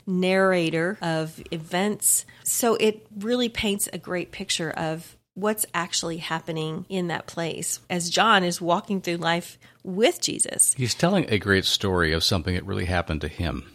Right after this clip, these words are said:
Speaker 2: and he's taking ownership for that, but he's also trying to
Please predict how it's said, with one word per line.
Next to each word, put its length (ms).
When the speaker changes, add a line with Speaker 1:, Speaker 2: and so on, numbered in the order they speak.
Speaker 2:
and 200
he's 220
taking 320
ownership 420
for 100
that, 180
but 80
he's 100
also 240
trying 280
to 160